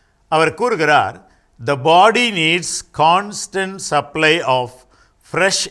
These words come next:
air and nutrient, and the mind also needs no less exacting." அதாவது, உடலின் வளர்ச்சிக்கு, செயல்பாட்டுக்கு காற்று,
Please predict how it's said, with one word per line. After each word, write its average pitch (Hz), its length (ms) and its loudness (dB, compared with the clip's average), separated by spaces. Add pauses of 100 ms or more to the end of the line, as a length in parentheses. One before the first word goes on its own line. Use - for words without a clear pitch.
air 147 460 2
and 135 380 -4
nutrient, 135 600 -4 (1300)
and 143 240 0
the 135 80 0
mind 180 760 0 (1000)
also 214 580 0
needs 151 400 -2 (500)
no 196 420 -4 (260)
less 143 320 0 (320)
exacting." 123 840 -4 (680)
அதாவது, 139 840 -2 (180)
உடலின் 175 720 0
வளர்ச்சிக்கு, 160 1080 -2 (320)
செயல்பாட்டுக்கு 165 1040 0 (420)
காற்று, 175 920 0